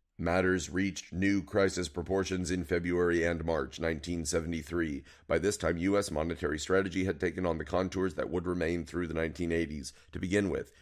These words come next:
U S officials complained that the Smithsonian Agreement had not permitted the dollar to be sufficiently devalued. On February seventh,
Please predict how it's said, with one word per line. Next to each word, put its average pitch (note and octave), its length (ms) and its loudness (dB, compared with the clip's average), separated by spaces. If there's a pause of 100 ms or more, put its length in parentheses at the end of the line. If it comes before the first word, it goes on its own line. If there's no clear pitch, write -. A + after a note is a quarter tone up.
U F#2+ 220 6
S E2 120 2
officials F2+ 400 -2
complained F#2 500 0
that D#2 240 -2
the F2+ 140 -2
Smithsonian F#2 640 0
Agreement F2+ 420 0
had E2+ 140 0
not E2 180 0
permitted F2+ 380 -4
the D#2+ 40 -8
dollar F2 280 2
to - 100 -10
be G2+ 340 0 (160)
sufficiently D#2+ 560 -4
devalued. D#2 680 0 (200)
On F#2+ 140 0
February E2 460 0
seventh, G2 400 0